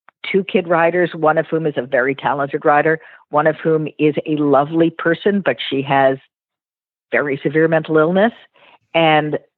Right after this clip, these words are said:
you know, can't really use her body in a nor-, in a way that, you know, I'm about to use normal in inverted commas, and because she just can't open herself up that much. And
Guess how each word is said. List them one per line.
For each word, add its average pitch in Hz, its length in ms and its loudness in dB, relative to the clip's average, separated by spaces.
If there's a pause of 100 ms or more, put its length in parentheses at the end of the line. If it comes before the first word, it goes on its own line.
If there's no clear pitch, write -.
(140)
you 185 100 -2
know, 139 140 2
can't 151 380 -4
really 156 200 0
use 151 300 0
her 151 100 0
body 156 380 0
in 156 120 0
a 156 40 -2
nor-, 156 220 -2
in 165 160 0
a 151 60 2
way 147 220 2
that, 143 180 0 (100)
you 131 100 -12
know, 110 60 -4
I'm 123 140 -2
about 127 220 -2
to 131 60 -8
use 127 160 -4
normal 127 400 -2
in 120 120 -2
inverted 135 460 -2
commas, 165 460 0 (720)
and 160 480 0 (380)
because 190 240 0
she 160 120 -6
just 151 160 -2 (140)
can't 143 220 0 (960)
open 165 260 0
herself 143 480 -2
up 131 240 0 (120)
that 120 200 -2
much. - 300 -12 (500)
And 151 380 0